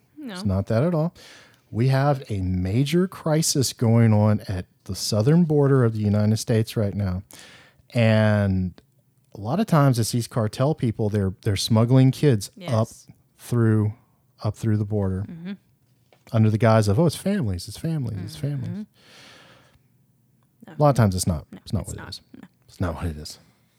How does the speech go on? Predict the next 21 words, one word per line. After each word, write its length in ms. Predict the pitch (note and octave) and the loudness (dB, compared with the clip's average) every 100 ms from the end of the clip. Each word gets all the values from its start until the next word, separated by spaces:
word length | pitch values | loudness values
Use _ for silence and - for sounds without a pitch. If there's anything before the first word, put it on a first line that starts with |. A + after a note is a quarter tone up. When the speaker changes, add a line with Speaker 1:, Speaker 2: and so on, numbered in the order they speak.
| _ - | _ -12
Speaker 2:
Uh, 560 | G#2 F#2 F2+ F2 E2+ E2 - | -8 -6 -6 -8 -10 -14 -8
let's, 320 | A2 - - | -8 -8 -10
let 160 | A#2+ G#2+ | -4 -2
me, 220 | G#2 G2 - | -2 -4 -6
let 100 | A2 | -4
me 120 | G#2 | -2
say 180 | G2+ A2+ | -2 -4
this. 240 | F2+ F2+ - _ _ _ _ _ | -4 -6 -12 _ _ _ _ _
Cannibalism 800 | - A#2+ D3 C#3+ C#3 C3 C#3 C#3+ - | -2 4 6 6 6 6 4 2 -2
is 420 | A#2 G#2+ G#2 G2 - | 0 2 2 -2 -6
alive 720 | G2+ F2 F#2+ G#2 A2 A2 - - | -6 -2 0 2 4 2 -2 -8
and 240 | F2 E2+ | -8 -6
well. 420 | F2+ A2 C#3 E3+ _ _ _ - | -2 0 0 -2 _ _ _ -8
That 140 | G2 | -8
did 160 | F#2 E2+ | -6 -4
not 360 | F#2+ B2+ B2 | 0 -2 0
die 200 | B2 A#2+ | 0 2
out 260 | C3 C3+ - | 2 0 -2
with 100 | G#2+ | -6
the 160 | G2+ F#2+ | -4 -2
Aztecs. 880 | B2 C#3 - C#3 D3+ - - - | -2 -2 -2 -2 -2 -6 -12 -14